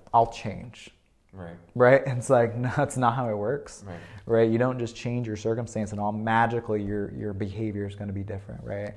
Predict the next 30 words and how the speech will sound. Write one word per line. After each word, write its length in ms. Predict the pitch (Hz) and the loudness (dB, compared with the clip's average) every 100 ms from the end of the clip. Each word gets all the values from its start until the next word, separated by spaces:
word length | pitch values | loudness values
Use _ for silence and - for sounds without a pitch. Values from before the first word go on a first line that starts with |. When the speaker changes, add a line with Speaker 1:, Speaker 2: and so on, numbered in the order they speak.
| - - - - | -16 -20 -20 -8
Speaker 1:
So 120 | - | 8
that's 140 | 143 156 | 8 8
just 140 | 180 | 2
what 80 | 185 | 2
I 40 | 127 | 4
thought. 180 | 127 123 | 6 4
I 20 | |
went 140 | 123 | 4
to 40 | - | 4
Colorado, 400 | 131 127 131 127 | 6 8 6 4
didn't 160 | 110 | 2
know 120 | 117 120 | 2 2
anybody, 380 | 123 123 123 | 4 6 4
fresh 260 | 117 104 95 | 2 -2 -2
start. 520 | - 131 127 - - - - - | 4 6 6 4 -4 -16 -20 -8
Um, 340 | 107 101 101 | -4 -4 -2
I 20 | |
got 160 | 110 107 | -2 -4
to 60 | 107 | -4
transfer 360 | 117 110 107 107 | -6 -4 -4 -4
with 100 | 147 | 2
work, 260 | 143 131 | 2 2
so 80 | - | 0
I 40 | 98 | -2
was 80 | |
still 140 | - 107 | -2 -4
making 220 | 101 101 | -4 -4
good 140 | 101 | -4
money. 340 | 120 147 139 139 - - - - | -2 -2 -2 -6 -12 -20 -20 -4
Um, 640 | 123 113 110 107 107 107 | 0 2 4 2 0 -4